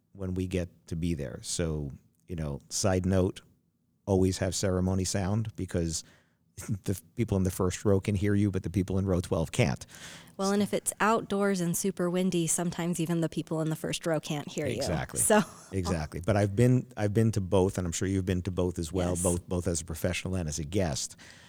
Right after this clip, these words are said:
Speaker 1: And when you're sitting back there and people wrote their own vows, and you see the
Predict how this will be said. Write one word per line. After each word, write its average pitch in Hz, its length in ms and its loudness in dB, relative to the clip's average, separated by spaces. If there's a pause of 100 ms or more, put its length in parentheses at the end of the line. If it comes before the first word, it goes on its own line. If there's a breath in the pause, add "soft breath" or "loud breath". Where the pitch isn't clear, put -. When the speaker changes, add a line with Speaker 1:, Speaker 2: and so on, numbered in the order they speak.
(260 loud breath)
Speaker 1:
And 98 200 -2
when 98 180 0
you're 107 340 4 (240)
sitting 120 380 6
back 92 260 4
there 101 180 2
and 87 120 4
people 92 400 2 (220)
wrote 120 240 6
their 98 180 6
own 85 180 2
vows, 85 440 -2
and 92 140 -2
you 87 80 -4
see 123 340 0
the 98 240 2